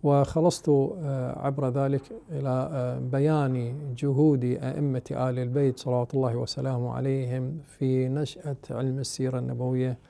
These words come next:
كما سيمر بيانه إن شاء الله لاحقا في حلقة خاصة بهذا الموضوع.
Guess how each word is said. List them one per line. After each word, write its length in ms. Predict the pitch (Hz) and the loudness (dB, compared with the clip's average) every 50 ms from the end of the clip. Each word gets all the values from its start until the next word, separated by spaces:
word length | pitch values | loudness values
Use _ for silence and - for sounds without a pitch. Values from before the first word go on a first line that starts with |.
| - - - - - - - | -20 -20 -20 -20 -20 -10 -2
كما 280 | - 131 127 127 127 | 0 0 2 2 0
سيمر 380 | 120 - - 135 127 131 127 123 | -2 -2 -2 -2 0 0 -2 -2
بيانه 540 | 117 120 123 127 127 127 123 117 127 127 - 131 | -2 -4 -4 -4 -4 -4 -4 -4 -6 -6 -4 -6
إن 60 | 120 | -8
شاء 240 | - - 135 117 113 | -6 -6 -6 -4 -2
الله 220 | 123 127 107 127 | -2 -2 -2 -2
لاحقا 500 | 127 123 117 - - 131 - - 131 127 | 0 -2 -2 0 -2 -6 -4 -2 -2 -2
في 260 | 123 - - 127 120 | -4 -4 -2 -2 -2
حلقة 560 | - - 123 120 120 - - 120 - 127 123 117 - | -2 -2 -2 -2 -2 -2 -4 -4 -2 -2 -4 -4 -4
خاصة 380 | - 139 135 131 - - 131 - - 139 135 131 127 | -4 -4 -2 -2 -2 -4 -6 -4 -4 -4 -4 -4 -4
بهذا 520 | 131 123 123 131 131 131 127 143 139 156 185 - - _ _ - _ 160 | -4 -4 -2 -2 -2 -2 -2 -2 -2 -2 -4 -8 -14 _ _ -18 _ -4
الموضوع. 420 | 120 117 120 120 123 131 117 - | -4 -2 -2 0 2 0 0 0